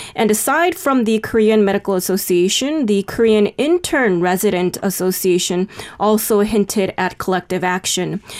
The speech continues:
They carried out a survey to more than ten thousand doctors at training hospitals nationwide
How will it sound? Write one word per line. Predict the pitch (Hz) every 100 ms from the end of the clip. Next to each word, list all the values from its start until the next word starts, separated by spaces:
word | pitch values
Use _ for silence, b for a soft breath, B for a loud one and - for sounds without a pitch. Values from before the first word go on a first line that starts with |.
| B B B
They | 226 233
carried | 277 294 330
out | 311 277
a |
survey | 269 254 247 254
to | 220
more | 214 208 247 240
than | 214
ten | 214 - 269 277
thousand | 262 262 262 226
doctors | 214 214 - 226 226 226 220 -
at | 190 185
training | - 254 240 233
hospitals | 226 214 - 208 196 185 180
nationwide | 190 202 226 269 269 277 302 339